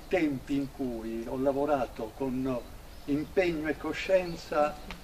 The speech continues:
per, eh, individuare e rendere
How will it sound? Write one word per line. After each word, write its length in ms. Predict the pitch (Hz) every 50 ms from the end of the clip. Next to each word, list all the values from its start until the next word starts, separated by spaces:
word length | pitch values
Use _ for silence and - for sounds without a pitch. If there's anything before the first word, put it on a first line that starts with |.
| - 156 165 160 135 - - -
per, 280 | - 165 156 143 143 151
eh, 260 | 147 147 143 139 139 - - - - - - - - - - - - - - - - - - - - - - - - - 135 135 131 - - - - - - - -
individuare 1200 | 160 160 160 151 175 175 165 175 170 170 170 151 127 110 98 95 95 98 95 95 92 - - - - - - - - - - - - - -
e 80 | 135 143
rendere 680 | 147 170 190 185 180 170 - 165 151 143 147 143 139